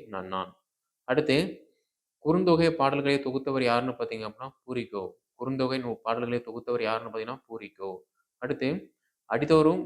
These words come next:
முதலெழுத்து ஒத்த அளவினாய் வந்து இரண்டாம் எழுத்து ஒன்றியுற தொடுப்பது எதுன்னு பார்த்தீங்கன்னா, எதுகை. அடிதோறும் முதலெழுத்து ஒத்த அளவினாய் வந்து இரண்டாம் தமிழ் ஒன்றியுற தொடுப்பது எதுன்னு பார்த்தீங்கன்னா,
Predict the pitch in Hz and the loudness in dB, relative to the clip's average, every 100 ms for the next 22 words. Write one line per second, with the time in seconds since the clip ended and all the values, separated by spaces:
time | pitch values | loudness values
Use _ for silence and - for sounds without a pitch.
0 | - 117 135 147 139 135 120 113 131 123 | -8 -4 0 0 0 0 -2 0 0 0
1 | 123 120 120 156 147 107 117 120 127 160 | 0 0 -2 -4 -10 -8 -8 -4 -6 -6
2 | 117 117 127 131 120 120 120 113 117 123 | -6 -4 0 0 0 -4 -2 -4 -4 -4
3 | 120 117 117 113 117 110 110 110 104 104 | -4 -4 -8 -10 -6 -4 -4 -8 -16 -14
4 | 120 151 104 101 104 95 95 _ _ _ | -16 -14 -8 -6 -6 -10 -14 _ _ _
5 | _ 107 123 127 131 160 156 110 123 127 | _ -4 0 2 2 -2 -6 -4 0 0
6 | 123 120 113 113 120 113 113 117 131 123 | 0 -2 -2 0 -2 -2 -2 -2 -4 -4
7 | 107 107 139 165 113 120 131 127 - 113 | -6 -4 -6 -8 -6 -6 -4 -6 -6 -10
8 | 120 113 113 117 117 113 110 110 104 104 | -6 -6 -6 -6 -8 -8 -10 -8 -8 -10
9 | 104 101 135 | -16 -14 -16